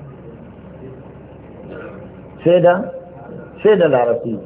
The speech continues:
Larabci dole mutum ya san na farko dai luga. Sannan nahau. Saraf.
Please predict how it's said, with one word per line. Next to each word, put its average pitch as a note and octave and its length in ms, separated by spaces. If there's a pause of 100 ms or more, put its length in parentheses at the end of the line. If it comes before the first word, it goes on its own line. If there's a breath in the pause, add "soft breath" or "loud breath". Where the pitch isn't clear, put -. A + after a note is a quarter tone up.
(1000)
Larabci A#3+ 600
dole G#3 240
mutum D#3+ 300
ya C3+ 100
san C3+ 140
na D#3 80
farko E3+ 280
dai E3 160
luga. D3 360 (2000)
Sannan E3 400
nahau. B2 360 (1160)
Saraf. C3 260